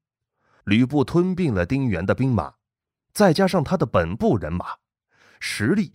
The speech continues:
至少是与董卓接近的。因此，他虽然又拜董卓为义父，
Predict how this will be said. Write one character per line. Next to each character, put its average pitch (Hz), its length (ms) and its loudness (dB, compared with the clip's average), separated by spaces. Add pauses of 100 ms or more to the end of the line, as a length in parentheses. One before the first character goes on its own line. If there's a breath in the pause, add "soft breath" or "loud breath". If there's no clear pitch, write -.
(200 loud breath)
至 185 280 0
少 80 260 -4
是 113 180 -6
与 95 160 -4
董 73 340 -6
卓 85 220 -4
接 127 260 -2
近 147 240 -2
的。 - 180 -16 (960)
因 107 180 2
此， 82 380 -8 (460 soft breath)
他 95 140 2
虽 120 160 -2
然 98 220 -2
又 160 200 0
拜 123 160 -2
董 85 280 -4
卓 120 220 -2
为 107 160 -2
义 139 240 -4
父， 180 260 -6